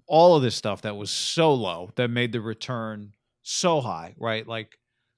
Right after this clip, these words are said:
Tom's career is incredible, Brady's in and of itself, but his,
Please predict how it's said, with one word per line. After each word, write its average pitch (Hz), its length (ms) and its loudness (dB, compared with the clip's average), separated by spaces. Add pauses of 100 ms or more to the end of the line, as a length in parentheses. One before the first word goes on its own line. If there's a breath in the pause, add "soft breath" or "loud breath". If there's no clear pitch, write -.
(140)
Tom's 143 880 2
career 131 540 -2
is 107 200 -8
incredible, 127 540 -2
Brady's 120 540 0
in 120 120 -4
and 113 100 -4
of 104 120 -4
itself, 117 640 -2 (640)
but 143 200 2
his, 113 240 -4